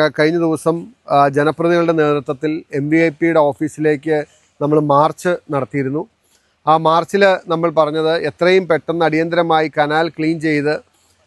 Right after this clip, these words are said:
വെള്ളം എത്തിക്കാനുള്ള സൗകര്യം ചെയ്യണമെന്ന് എം വി ഐ പി അധികൃതരോട് ആവശ്യപ്പെട്ടു. മന്ത്രി മുതൽ താഴത്തേക്കുള്ള എല്ലാ ഉന്നത ഉദ്യോഗസ്ഥരോടും വിവരം ധരിപ്പിച്ചിട്ടുണ്ട്. പക്ഷേ സർക്കാരിൽ നിന്നും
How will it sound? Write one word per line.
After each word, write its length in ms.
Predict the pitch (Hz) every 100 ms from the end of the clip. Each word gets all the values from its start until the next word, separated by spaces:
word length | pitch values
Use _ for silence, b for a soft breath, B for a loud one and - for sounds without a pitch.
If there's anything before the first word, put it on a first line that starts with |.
| _ 139
വെള്ളം 240 | 156 190 185
എത്തിക്കാനുള്ള 460 | 175 165 170 165 156
സൗകര്യം 340 | 151 156 175 151
ചെയ്യണമെന്ന് 460 | 156 156 156 151 151
എം 60 | 143
വി 60 | 151
ഐ 20 | 151
പി 60 | 156
അധികൃതരോട് 440 | 143 151 156 151 139
ആവശ്യപ്പെട്ടു. 500 | 131 - 147 139 175 - b b b b 143
മന്ത്രി 240 | 160 180 202
മുതൽ 180 | 185 185 - -
താഴത്തേക്കുള്ള 540 | 151 156 151 175 175 170 156
എല്ലാ 200 | 156 175 190 - 170
ഉന്നത 220 | 160 170 165
ഉദ്യോഗസ്ഥരോടും 580 | 147 160 165 160 165 160
വിവരം 220 | 151 151 147
ധരിപ്പിച്ചിട്ടുണ്ട്. 600 | 135 151 156 151 135 147 - _ _ _ -
പക്ഷേ 240 | 131 180 190 - -
സർക്കാരിൽ 420 | 143 170 175 180
നിന്നും 160 | 180